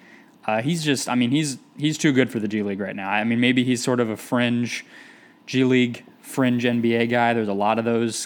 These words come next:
that kinda circle around these leagues every year. Um, but he's at least earned a shot to come up to Phoenix, I think, and be around this team and, and be around Monty Williams and try to earn a shot at the Phoenix level, because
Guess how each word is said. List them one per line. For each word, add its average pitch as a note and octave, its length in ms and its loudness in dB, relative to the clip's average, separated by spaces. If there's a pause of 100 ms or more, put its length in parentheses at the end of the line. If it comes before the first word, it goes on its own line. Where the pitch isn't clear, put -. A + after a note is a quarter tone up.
(100)
that A2+ 200 -4
kinda A#2 180 0
circle A#2+ 360 -2
around A#2 320 0
these A2+ 160 -2
leagues A#2 520 -2 (400)
every B2 300 2
year. B2+ 400 2 (240)
Um, G#2+ 320 -2
but A#2+ 140 -2
he's D3+ 300 -2 (100)
at B2 140 0
least C#3+ 340 0
earned B2+ 200 0
a A2 80 -2
shot A2+ 420 -2
to A#2 80 -8
come B2 260 -2
up B2 160 -2
to A2 80 -8
Phoenix, A2+ 380 -4
I A2 100 -4
think, A2 300 -8
and G2+ 220 -6 (1160)
be D#3+ 160 2
around B2+ 360 4
this A2+ 220 -2
team A#2+ 400 0
and, G#2+ 140 -2
and G#2+ 240 -4
be C3 160 2
around B2 300 4
Monty A2+ 260 0
Williams A2+ 400 -2
and G#2 120 -6
try A#2+ 220 -2
to A2 60 0
earn A2 440 -2
a A2+ 80 -6
shot A2 420 -2
at G#2+ 160 -6
the G#2 80 -8
Phoenix A2+ 380 -4
level, G#2 260 -2
because G2+ 600 -6